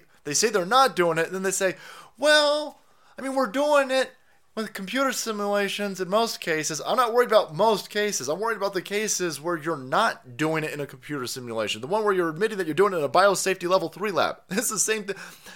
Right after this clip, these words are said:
That's where they put anthrax. That's where they mess with anthrax. <laughs> This is insane.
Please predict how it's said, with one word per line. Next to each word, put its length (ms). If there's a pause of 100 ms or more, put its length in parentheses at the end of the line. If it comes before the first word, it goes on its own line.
(140)
That's 200
where 140
they 160
put 260
anthrax. 480
That's 160
where 80
they 100
mess 180
with 100
anthrax. 680
<laughs> 40
This 440
is 140
insane. 540